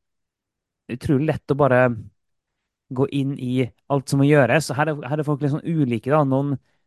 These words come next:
eh, så, noen er mer spontane av seg, og, og litt sånne type ting. Men så, jeg for eksempel er jo, ehm, eh, jeg kan, eh, det har vi jo snakket om før, men jeg kan jo bare fortsette, altså, jeg kan, jeg kan lage meg en rutine, så kan jeg holde på med den,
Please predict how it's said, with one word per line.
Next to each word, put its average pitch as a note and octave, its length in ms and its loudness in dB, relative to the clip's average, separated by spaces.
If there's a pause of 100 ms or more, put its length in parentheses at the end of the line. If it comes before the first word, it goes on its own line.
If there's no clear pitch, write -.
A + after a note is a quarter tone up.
(140)
eh, C3+ 200 -4
så, B2+ 240 -6
noen C3+ 460 0
er - 80 0
mer A#2 100 -4
spontane D3 480 4
av D#3 200 4
seg, C#3+ 280 -2
og, C#3 460 -2
og C#3 80 -2
litt C#3 100 -4
sånne C3+ 220 -2
type C3 140 -8
ting. F3+ 180 -2 (320)
Men C#3 100 -2
så, D3 160 -6
jeg D3+ 260 2
for F#3+ 120 0
eksempel C3 340 0
er B2 160 -4
jo, B2 160 -2 (1040)
ehm, C#3 460 2 (1600)
eh, A2+ 320 -8
jeg B2 200 -6
kan, B2+ 240 0
eh, A#2+ 280 -2
det B2 100 -4
har C3 100 0
vi A#2 100 -2
jo - 60 -14
snakket B2 180 -4
om G#2+ 40 -6
før, B2+ 140 0
men C3+ 80 2
jeg B2 100 0
kan C#3+ 140 0
jo B2 60 2
bare A2+ 260 0 (340)
fortsette, B2+ 400 -2
altså, B2 200 -2
jeg - 100 -12
kan, A#2+ 140 -2 (420)
jeg B2 240 -4
kan C#3+ 160 4
lage C3+ 280 4
meg A2+ 120 -4
en A#2+ 80 -2
rutine, B2 360 -4
så - 60 -14
kan C3 140 -4
jeg B2 80 -2
holde C3 180 2
på A2 140 -6
med A#2 100 -4
den, A#2+ 80 -4